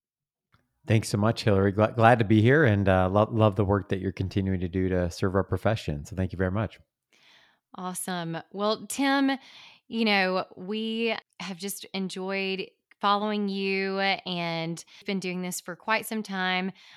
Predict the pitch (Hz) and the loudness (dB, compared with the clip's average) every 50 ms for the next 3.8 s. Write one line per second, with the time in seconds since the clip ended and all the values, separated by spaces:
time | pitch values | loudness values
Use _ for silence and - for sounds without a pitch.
0 | _ - 165 165 160 156 156 156 156 - - - 214 240 - - 254 254 240 233 | _ -6 -6 -4 -4 -4 -4 -6 -8 -4 -2 0 0 0 -2 -4 -4 -4 -4 -4
1 | 202 175 196 185 180 202 262 - - - - _ - - 185 190 185 185 160 185 | -4 -2 -2 0 0 0 -2 -4 -8 -14 -20 _ -12 -8 -6 -6 -6 -4 -4 -4
2 | 185 180 180 180 180 180 180 180 180 - - 175 170 160 147 151 151 - - - | -4 -4 -4 -4 -4 -4 -6 -6 -8 -10 -10 -10 -10 -8 -8 -10 -12 -12 -10 -4
3 | 233 240 240 214 - 220 220 214 208 202 202 202 202 196 - - | -2 -2 -2 -2 -6 -6 -4 -2 0 0 0 0 -2 -4 -6 -10